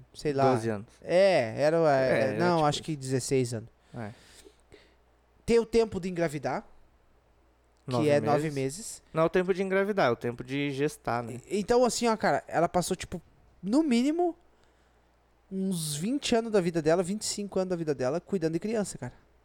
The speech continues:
Speaker 1: Pequena, de colo.
Speaker 2: Nossa.
Speaker 1: Entre gestação e, e cuidar da criança.
Speaker 2: Uhum.
Speaker 1: E já engravidava na sequência. Porque a diferença de um ano pro outro.
Speaker 2: Aham.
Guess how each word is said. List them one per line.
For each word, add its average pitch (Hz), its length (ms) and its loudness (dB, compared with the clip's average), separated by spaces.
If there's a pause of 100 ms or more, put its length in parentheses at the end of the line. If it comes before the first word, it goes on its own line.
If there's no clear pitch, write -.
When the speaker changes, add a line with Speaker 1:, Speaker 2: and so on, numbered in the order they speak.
(100)
Speaker 1:
Pequena, 175 480 0 (560)
de 147 80 -4
colo. 127 320 2 (560)
Speaker 2:
Nossa. 113 580 -12
Speaker 1:
Entre 160 260 -2
gestação 175 800 0
e, 185 920 -4
e 165 120 -8
cuidar 156 340 4
da 151 100 0
criança. 123 440 -4 (220)
Speaker 2:
Uhum. 123 120 -14
Speaker 1:
E 170 80 0
já 175 180 4
engravidava 180 440 2
na 170 100 0
sequência. - 480 -8 (260)
Porque - 160 -2
a - 20 0
diferença 165 420 2
de 156 80 -6
um 160 200 -4
ano 156 220 -2
pro 135 100 -8
outro. 131 320 -6
Speaker 2:
Aham. 123 300 -4